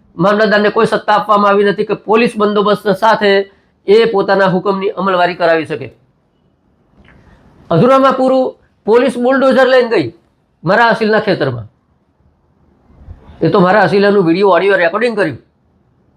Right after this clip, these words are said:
અને કોર્ટમાં રજૂ કર્યું છે અમે બધું,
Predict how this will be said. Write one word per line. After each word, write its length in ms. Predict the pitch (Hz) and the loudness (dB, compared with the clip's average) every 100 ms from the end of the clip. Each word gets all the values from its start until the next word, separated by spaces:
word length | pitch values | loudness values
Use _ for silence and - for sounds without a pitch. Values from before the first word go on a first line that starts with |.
| _ _ _ _ _ _ _ _ _ - - - - | _ _ _ _ _ _ _ _ _ -20 -20 -20 -4
અને 140 | 175 208 | -2 0
કોર્ટમાં 360 | 190 180 214 | 0 0 2
રજૂ 200 | 190 202 | 2 2
કર્યું 200 | 240 240 | 2 2
છે 60 | 196 | 2
અમે 160 | 180 | 0
બધું, 340 | 165 135 120 | -2 -4 -10